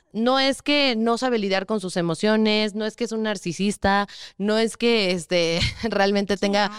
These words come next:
Speaker 1: problemas para lidiar con sus emociones. Es que no es no para ambos lados. No es no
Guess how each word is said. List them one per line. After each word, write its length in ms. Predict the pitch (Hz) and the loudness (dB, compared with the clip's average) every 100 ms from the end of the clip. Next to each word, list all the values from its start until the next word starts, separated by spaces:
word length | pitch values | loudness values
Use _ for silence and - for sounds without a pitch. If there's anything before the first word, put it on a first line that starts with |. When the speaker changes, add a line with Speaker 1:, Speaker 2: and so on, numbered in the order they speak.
| 214 - | -16 -4
Speaker 1:
problemas 500 | 202 196 202 226 226 | 0 4 4 2 0
para 140 | 175 | -2
lidiar 320 | 180 180 185 | 0 0 0
con 160 | 196 233 | 0 -2
sus 80 | 170 | 0
emociones. 460 | 180 175 214 180 _ _ | -2 0 -2 -4 _ _
Es 180 | 202 226 | -2 0
que 140 | - 233 | 2 0
no 160 | 254 | 2
es 140 | 277 214 | 2 0
no 260 | 214 247 | -2 -2
para 240 | 226 196 190 | 0 0 2
ambos 320 | 214 220 190 | 0 -2 -2
lados. 360 | 190 175 147 - - _ | -4 -4 -10 -18 -20 _
No 320 | 214 226 277 | -2 2 2
es 140 | 262 214 | 2 -2
no 340 | 214 214 240 | -2 -2 -4